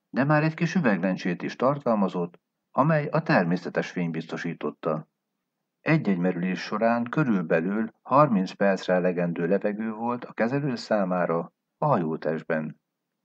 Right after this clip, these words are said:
Ezerhétszázhetvenhatban be is vetették az angol zászlós hajó ellen, de több ok miatt végül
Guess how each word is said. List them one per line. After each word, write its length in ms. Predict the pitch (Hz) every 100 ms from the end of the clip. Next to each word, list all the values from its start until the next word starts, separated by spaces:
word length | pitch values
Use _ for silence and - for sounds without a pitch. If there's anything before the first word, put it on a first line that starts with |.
| _ _ _ _ _
Ezerhétszázhetvenhatban 1500 | 160 160 143 117 - 101 98 90 - 92 95 98 95 113 117
be 120 | 117
is 180 | 127 98
vetették 600 | 107 104 92 - 95 104
az 100 | 101
angol 360 | 104 110 92 76
zászlós 520 | - 113 139 147 135
hajó 320 | - 120 104
ellen, 540 | 98 90 87 87 175 - _ _
de 120 | - 78
több 320 | 117 139 139
ok 180 | 120 -
miatt 300 | 98 85 82
végül 680 | 76 87 90 104 117 123